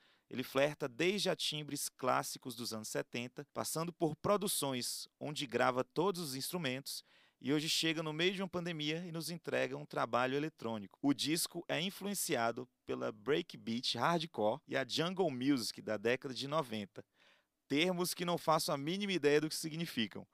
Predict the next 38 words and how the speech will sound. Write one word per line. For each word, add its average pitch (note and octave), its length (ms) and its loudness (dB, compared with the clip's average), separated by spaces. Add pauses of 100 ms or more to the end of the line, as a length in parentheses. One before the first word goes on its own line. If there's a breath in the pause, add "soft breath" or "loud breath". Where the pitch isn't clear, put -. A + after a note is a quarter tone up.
(320 soft breath)
mas C3 240 2
espero B2+ 460 2
linhas C3 340 -4
melódicas C3+ 640 2
marcantes C#3 640 -2
que - 100 -12
sempre C#3 380 -6
deixaram C#3 500 0
os C#3+ 160 -6
fãs B2 280 -6
reflexivos D3 840 -4 (300 soft breath)
e, D3+ 80 -12
por E3 240 -2
que G#3 120 2
não, C3+ 260 0
melancólicos. B2 1000 0
Lembro E3 300 -2
de D3+ 100 2
álbuns D3 320 6
que E3 120 -6
escutei C3+ 480 -2
no D3+ 140 -2
repeat C#3+ 500 -2
por C#3 140 0
várias C#3+ 400 2
horas, A2+ 360 0
como B2+ 340 -6
o A#2+ 60 -6
The A2+ 100 -4
Empyrean, C#3+ 720 0 (480 soft breath)
e D#3 120 4
é D3+ 200 6
essa C#3+ 320 2
a G#2+ 60 0
versatilidade A#2+ 960 -2
que - 140 -8
o D3+ 60 -2
torna B2 460 0